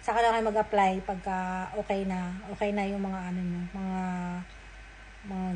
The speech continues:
gagawin nyo pa dyan, yung mga plano nyo pa dyan. So, stay lang muna kayo dyan. Pero kung wala na kayong mga twelve years, mga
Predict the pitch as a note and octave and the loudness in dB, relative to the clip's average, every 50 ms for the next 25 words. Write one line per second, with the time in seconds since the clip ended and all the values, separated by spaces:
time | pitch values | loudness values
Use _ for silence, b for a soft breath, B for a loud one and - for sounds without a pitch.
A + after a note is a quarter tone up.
0 | E3+ F#3+ F#3+ F#3 F#3 G3 F#3+ G3+ G3 G#3 A3 - B3 A3+ G3+ G#3+ G#3 G#3 G3+ G#3 | 0 0 0 2 2 2 2 2 2 2 2 2 2 4 6 6 6 6 4 2
1 | G#3 G3+ G3 F#3+ F#3 F#3 F3+ - G3 F#3 F#3 F#3 G3 G3 G3+ G#3 G#3 - G#3 F#3+ | 0 -2 -2 -2 -2 -2 -2 -2 -2 -2 0 0 0 -2 -2 -2 -2 -2 -4 -2
2 | F#3+ F#3+ F3+ F3+ F3+ F3+ F3+ E3+ G#3 G3 G3 - A#3+ A3+ A#3+ A#3+ A3+ A3+ A3 A3 | -2 -2 0 0 -2 -2 -4 -4 -6 -6 -4 0 2 4 4 4 2 0 -4 -4
3 | G#3+ A3+ G#3+ F#3+ F3+ F#3 F3+ F3 F3+ G3+ G3+ G#3+ G#3+ A3+ A3 G#3+ A3 A3 A3 G#3+ | -4 -4 -4 -4 -2 -4 -4 -4 -2 -2 -2 0 0 0 4 6 8 8 8 6
4 | A3+ - B3+ A3+ A3+ A3+ A3 A3 G#3+ A3 A3 A3 G#3+ G#3 G3 G3 A3 A3+ A#3 A#3+ | 4 2 2 2 2 0 0 -2 -2 2 4 4 6 4 4 4 4 4 4 4
5 | A#3 A#3+ A3 G3+ G3+ G3 F#3 | 2 -2 -4 -2 -2 -2 -4